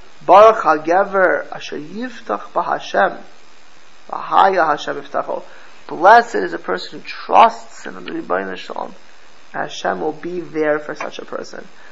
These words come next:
The more we trust in Hashem, the more we put our faith in Hashem, the more bracha we get Hashem. And, and, with, and we get to know, it's possible Hashem says no sometimes,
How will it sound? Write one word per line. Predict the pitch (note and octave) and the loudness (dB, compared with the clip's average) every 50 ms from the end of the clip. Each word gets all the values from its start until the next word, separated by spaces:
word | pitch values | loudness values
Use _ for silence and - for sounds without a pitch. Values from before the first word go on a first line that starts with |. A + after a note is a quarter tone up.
| - - - - | -16 -14 -10 -8
The | D3 | -6
more | D3 C#3+ C#3+ D3 D3 | -4 -2 0 0 0
we | D3+ D3 | 0 -2
trust | D3 - - - E3 E3+ E3+ - - - | -6 -2 2 4 4 4 4 0 -8 -10
in | D3+ D3+ | -8 -4
Hashem, | D#3 D#3 D3+ - - - D3+ D3+ D#3 D3+ | -2 -4 -4 -4 -4 -2 -2 -2 -2 -4
the | D3 D3 | -8 -6
more | D3 D3 D3+ | -4 -2 -2
we | D3 | -4
put | D3 - D3+ D3 | -4 -6 -8 -8
our | D3 D3 | -8 -8
faith | - - - D3 D#3 E3+ E3 - - | -8 -10 -8 -6 -6 -6 -8 -10 -12
in | - | -10
Hashem, | C#3 C#3+ C#3+ - - - - - - - - - - - - - - - | -8 -8 -8 -8 -8 -8 -8 -8 -10 -12 -16 -18 -18 -18 -18 -16 -14 -10
the | D3 | -8
more | D#3 E3 F3 F3+ F3 | -2 2 4 4 4
bracha | - D#3+ E3 F3+ G3 A3 A3 - - G#3+ | 4 6 8 10 10 10 10 8 2 2
we | F#3+ F3 | 4 4
get | D#3+ D#3+ D3+ D3+ | 2 2 0 0
Hashem. | D#3 D3 D#3 D#3+ | -2 -4 -6 -6
And, | E3 E3 - - | -8 -10 -8 -8
and, | F3+ F3+ | -6 -6
with, | F#3+ F#3 - | -6 -8 -8
and | - - F3 | -8 -8 -6
we | E3+ D#3+ | -4 0
get | - F3 G3 | 2 2 2
to | G#3+ G#3 | 2 2
know, | F#3 D#3+ C3+ - A2 - - - - - - - - | 0 0 0 0 -2 -4 -8 -14 -16 -16 -16 -16 -16
it's | - - - | -16 -14 -10
possible | - - - - - - | -10 -10 -8 -8 -10 -10
Hashem | - - - - | -10 -10 -12 -12
says | - - - | -12 -12 -12
no | - - - - | -10 -10 -10 -10
sometimes, | - - - - - - | -10 -12 -14 -12 -14 -14